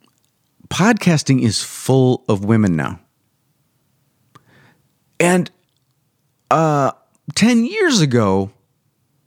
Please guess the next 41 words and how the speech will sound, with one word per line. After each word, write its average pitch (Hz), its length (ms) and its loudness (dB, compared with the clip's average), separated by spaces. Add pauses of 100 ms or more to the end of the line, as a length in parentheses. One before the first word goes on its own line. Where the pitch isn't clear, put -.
(100)
I 190 80 0
don't 220 280 -2
think 202 200 -4
it 185 100 -2
was 165 160 0
so 202 640 0
much 160 360 0
full 143 240 0
of 113 120 -2
women 104 420 -2 (420)
because 180 420 0 (460)
we 190 180 2
were 180 140 0
so - 280 0
aware 165 840 2
of 135 320 0
the 131 80 0
three 170 340 -2
or 156 80 2
four 151 240 2
women 156 320 2
that 127 100 0
were 127 60 2
actually 139 320 0
in 117 80 2
podcasting 123 680 -2
at 92 100 -6
that 92 140 -2
time. 131 440 -2 (840)
Like, 151 160 0
you'd 156 160 2
go 165 120 2
to 147 120 2
a 127 60 0
conference 139 720 0 (520)
and 190 80 2
you're 202 60 4
like, 254 100 -2
Yeah, 339 120 2
there's 120 240 -2
Elsie 123 440 -2